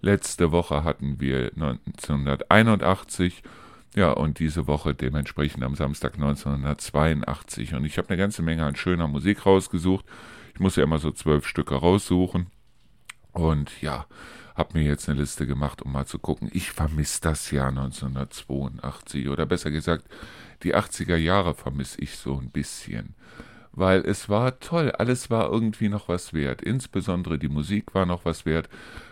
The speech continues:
Was haben wir teilweise wirklich Nachmittage lang oder Abende lang vor dem Radio gesessen,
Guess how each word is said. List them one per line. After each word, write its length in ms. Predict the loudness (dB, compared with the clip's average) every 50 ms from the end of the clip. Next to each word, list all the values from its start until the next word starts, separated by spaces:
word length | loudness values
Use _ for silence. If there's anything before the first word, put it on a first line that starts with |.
| -4
Was 240 | 0 0 0 2 2
haben 320 | 4 4 4 4 4 2 2
wir 180 | 2 2 2
teilweise 640 | 2 4 4 4 4 6 4 4 4 4 2 0 -2
wirklich 440 | -2 -4 -4 -4 -4 -4 -4 -2 0
Nachmittage 680 | 0 0 0 -2 -6 -4 0 2 2 2 4 2 2
lang 240 | 2 2 2 2 0
oder 380 | 0 0 0 0 0 2 4
Abende 400 | 6 6 6 6 4 0 0 0
lang 320 | 0 2 2 2 0 0 -4
vor 340 | -6 -2 2 4 4 4 4
dem 240 | 4 2 2 2
Radio 460 | 2 4 6 6 6 6 6 4 2 2
gesessen, 500 | 0 0 2 2 2 2 0 -4 -6